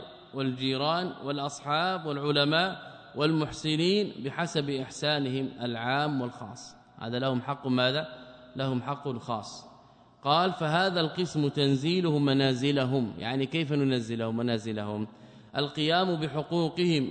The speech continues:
المعروفة شرعا وعرفا". حقوق المعروفة من جهة الشرع ومن جهة العرف، وعرفنا فيما سبق أن العرف في الجملة مأمور به ما لم يخالف شرعا،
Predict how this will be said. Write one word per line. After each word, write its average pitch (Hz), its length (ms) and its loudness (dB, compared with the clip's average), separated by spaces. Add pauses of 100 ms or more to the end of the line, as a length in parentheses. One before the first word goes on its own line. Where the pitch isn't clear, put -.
(100)
المعروفة 143 760 0
شرعا 175 460 0
وعرفا". 143 560 0 (1080)
حقوق 139 360 -4
المعروفة 135 480 2
من 135 140 4
جهة 147 320 0
الشرع 175 500 0 (460)
ومن 127 240 4
جهة 156 360 4 (260)
العرف، 123 480 0 (240)
وعرفنا 151 480 2
فيما 160 300 4
سبق 131 400 -2
أن 151 300 2
العرف 151 480 0
في 143 220 2
الجملة 165 840 2 (520)
مأمور 156 560 4
به 180 320 4
ما 165 220 2
لم 151 160 2
يخالف 175 520 0
شرعا، 107 360 -4